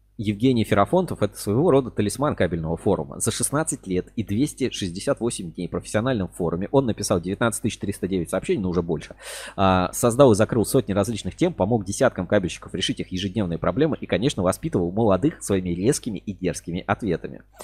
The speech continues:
Евгений и его компания стояли у истоков формата Ruscable Review во времена, когда потоковое видео в интернете было еще новинкой. Именно на Т П К Форес снимали один из первых выездных репортажей. Он сохранился в архиве,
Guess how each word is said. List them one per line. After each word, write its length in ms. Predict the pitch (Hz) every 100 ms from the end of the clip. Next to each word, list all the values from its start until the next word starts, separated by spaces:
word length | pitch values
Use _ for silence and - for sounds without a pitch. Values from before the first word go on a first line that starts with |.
| - - -
Евгений 460 | 107 117 135 202 110
и 100 | 95
его 180 | 101
компания 440 | 104 98 95 156 90
стояли 360 | - 107 127 -
у 100 | 113
истоков 400 | 107 180 165 123
формата 440 | - 120 131 120
Ruscable 500 | 107 - 120 90 92
Review 380 | 113 127 90 - - -
во 140 | 98
времена, 480 | 98 92 87 104 113
когда 260 | - 85 87
потоковое 480 | 87 - 104 95 85
видео 220 | 98 92
в 80 | 87
интернете 420 | 95 95 143 90
было 220 | 87 90
еще 200 | 90 107
новинкой. 520 | 95 101 117 90 - - - - -
Именно 560 | 139 160 151 143 -
на 240 | 104 127 127
Т 160 | -
П 100 | -
К 160 | 120 135
Форес 440 | - 135 131 92
снимали 320 | - 98 98
один 220 | 90 107 92
из 100 | -
первых 340 | 104 92 -
выездных 320 | 87 90 87
репортажей. 560 | 82 82 82 127 139 98
Он 120 | 113
сохранился 520 | 110 87 90 101 92 80
в 40 |
архиве, 400 | 82 - 311 -